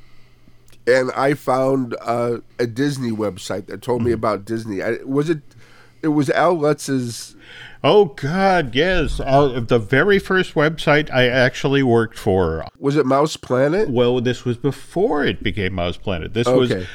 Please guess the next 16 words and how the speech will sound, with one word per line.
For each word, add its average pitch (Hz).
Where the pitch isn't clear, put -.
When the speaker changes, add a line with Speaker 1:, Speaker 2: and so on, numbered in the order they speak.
Speaker 2:
when 135
it 131
was 131
the 127
Disney 170
Infor-, 139
Disneyland 185
Information 131
Guide. 92
It 95
was 95
called 107
Speaker 1:
Right. 98
Speaker 2:
the, 98
the 120
Dig. 156